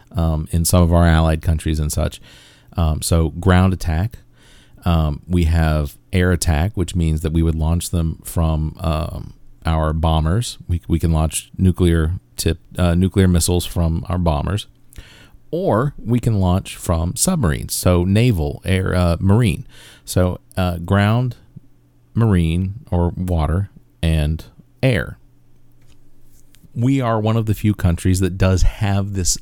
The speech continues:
ability. And of course, one of the reasons we have this ability is, again, because we have thousands of nuclear weapons. We, they, they've been, we've been building them up since the, the, the late forties. Okay. And, and, and the thing is, is that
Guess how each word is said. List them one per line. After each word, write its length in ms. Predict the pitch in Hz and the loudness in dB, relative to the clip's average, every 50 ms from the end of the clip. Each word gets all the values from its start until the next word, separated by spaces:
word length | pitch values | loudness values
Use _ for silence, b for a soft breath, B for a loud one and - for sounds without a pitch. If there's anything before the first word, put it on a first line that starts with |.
| - | -6
ability. 600 | - 90 87 85 87 82 78 76 - 78 67 - _ B B B B B B B B B | -6 -4 -2 0 0 0 0 -2 -4 -6 -10 -12 _ B B B B B B B B B
And 120 | - 92 80 | -10 -10 -8
of 60 | - | -4
course, 220 | - 101 95 - | -4 -4 -4 -2
one 100 | - 87 | -2 -2
of 40 | 90 | -2
the 80 | 87 90 | 0 0
reasons 200 | 98 101 101 98 | 0 0 0 0
we 120 | 104 101 | 0 0
have 120 | 107 107 | 0 0
this 120 | 113 110 - | -2 -2 -4
ability 340 | 101 98 120 127 127 113 101 | -2 -2 -2 0 0 0 0
is, 100 | 95 95 | 0 -2
again, 220 | 95 101 101 95 | -2 -2 -2 -2
because 260 | 82 90 - - 92 | -4 -6 -6 -4 -2
we 120 | 95 95 90 | -2 -2 -2
have 120 | 92 85 | -2 -4
thousands 920 | - - - - - 92 90 90 92 98 104 101 92 92 87 85 82 78 - | -6 -12 -12 -6 -6 -4 -2 -2 -2 0 0 0 0 0 0 0 0 -2 -2
of 220 | - - 87 82 | 0 0 0 2
nuclear 760 | 87 90 90 90 90 85 - - 90 87 85 85 82 82 85 - b b b b b b b b - | 2 2 4 4 2 0 0 -2 -2 -2 -2 -2 -2 -4 -4 -6 b b b b b b b b -2
weapons. 560 | 135 143 147 - - 76 71 64 - - - B B B B B B B B B B | 0 2 2 2 0 -2 -4 -4 -8 -12 -16 B B B B B B B B B B
We, 140 | 85 92 92 | -6 -6 -4
they, 160 | 80 98 98 | -2 -2 -2
they've 220 | 82 95 101 90 | 0 2 0 2
been, 360 | 92 98 98 95 90 92 98 104 113 | 2 2 0 0 -2 -4 -8 -4 2
we've 200 | 113 117 117 110 | 4 4 4 4
been 160 | 117 117 110 | 2 0 0
building 360 | 110 127 127 131 139 135 127 | 0 0 0 0 0 0 0
them 160 | 117 110 113 | 0 0 0
up 160 | 123 139 - | -2 -2 -2
since 300 | - - - 101 92 - | -4 -4 -4 -4 -4 -4
the, 180 | - - 98 90 | -4 -4 -4 -4
the, 300 | 98 98 98 92 90 - | -4 -4 -4 -4 -4 -4
the 280 | - 92 95 95 92 92 - - - 85 | -4 -2 -2 0 0 -2 -4 -8 -14 -14
late 320 | 82 82 104 113 120 117 - | -6 0 0 2 2 0 -4
forties. 800 | - - - - 131 131 135 113 85 - - - - - - - b b b b b b b b b b - | -10 -8 -2 0 2 4 4 4 2 -2 -8 -8 -12 -12 -12 -14 b b b b b b b b b b -6
Okay. 340 | 90 - - 98 92 95 - - | -4 -2 0 2 2 2 0 0
And, 200 | 95 107 104 - | -2 -2 -2 0
and, 220 | 98 113 107 - | 0 -2 -2 0
and 180 | 80 110 110 110 | 0 2 2 2
the 60 | 107 | 0
thing 280 | - - 160 156 143 | 0 0 0 0 2
is, 220 | 135 135 131 117 104 | 2 2 2 2 2
is 140 | 101 95 95 | 0 0 2
that 180 | 98 92 - | 0 0 0